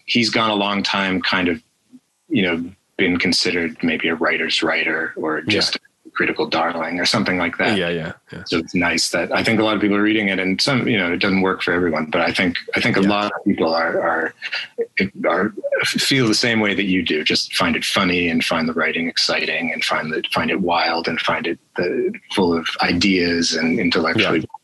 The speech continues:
Speaker 1: provocative. And so
Speaker 2: Yeah.
Speaker 1: that's, so that's exciting that, that, uh, that, that really has, um, really has reached an audience.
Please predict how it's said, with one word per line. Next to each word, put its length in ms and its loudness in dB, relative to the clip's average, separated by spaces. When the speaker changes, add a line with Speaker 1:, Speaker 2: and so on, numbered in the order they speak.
Speaker 1:
provocative. 640 2
And 240 -4
so 120 4
Speaker 2:
Yeah. 140 2
Speaker 1:
that's, 260 -6
so 80 2
that's 240 2
exciting 580 0
that, 160 -2
that, 220 0
uh, 220 0
that, 160 0
that 220 0
really 260 2
has, 420 0
um, 460 0
really 220 2
has 220 0
reached 300 2
an 80 0
audience. 500 0